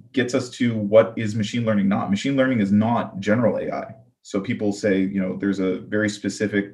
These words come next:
you know, you can code computers to do very specific tasks or recognize or notice patterns or do these types of, like, large scale statistical analysis things and correlations. But coming and saying, "Hey, now solve this completely different problem," computers have a really hard time doing that still.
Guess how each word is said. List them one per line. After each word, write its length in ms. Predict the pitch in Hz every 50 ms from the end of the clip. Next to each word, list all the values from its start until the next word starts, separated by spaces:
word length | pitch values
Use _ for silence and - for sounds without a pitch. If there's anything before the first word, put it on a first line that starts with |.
| - - -
you 80 | 98
know, 60 | 95 95
you 100 | 98 95
can 160 | - 117 101
code 440 | 104 127 120 113 113 107 101 - - - - _ _ _ _ _ -
computers 560 | - 113 101 110 131 127 123 123 120 120 -
to 140 | - 113 98
do 600 | 101 107 107 107 110 110 107 104 101 104 - - - _ _ _ _ _
very 160 | - 107 110
specific 440 | 104 - - 101 - 101 90 95 95
tasks 480 | - - 131 135 135 135 - - - -
or 120 | - 101 92
recognize 540 | 101 107 110 - 110 104 113 107 107 101 101
or 80 | 92
notice 400 | 101 101 104 117 117 110 - -
patterns 540 | - - - 117 113 113 107 107 107 104 98
or 160 | - - 95
do 180 | 92 92 104 113
these 200 | 113 104 101 -
types 240 | - 90 90 - -
of, 120 | 90 -
like, 240 | - 90 90 - - - _ -
large 240 | 92 95 98 98
scale 240 | - - - 107 101
statistical 600 | 98 - - 101 - 104 98 - 98 95 98 90
analysis 440 | 87 95 98 98 92 92 - 98 -
things 220 | - 95 98 101
and 80 | 95 -
correlations. 680 | - - - - - - 196 - 131 127 131 - - _ _ _ _ _ _ _ _ _ _ _ _ _ _ -
But 160 | 110 104 104
coming 300 | - 131 135 139 135 120
and 120 | 107 104
saying, 260 | 101 120 113 110 104
"Hey, 180 | 101 127 113 110
now 140 | 107 107 107
solve 240 | 101 - 113 110 107
this 120 | 104 -
completely 420 | - 123 113 - 131 107 95 104
different 340 | 101 107 147 156 - 104 95
problem," 420 | - - 92 92 90 92 92 98 104
computers 420 | - 117 113 - 120 123 123 120
have 120 | 113 104
a 40 | 104
really 240 | 101 104 107 107 101
hard 180 | 95 - - -
time 200 | - 101 95 -
doing 200 | - 95 - -
that 120 | - - -
still. 340 | - - - - - -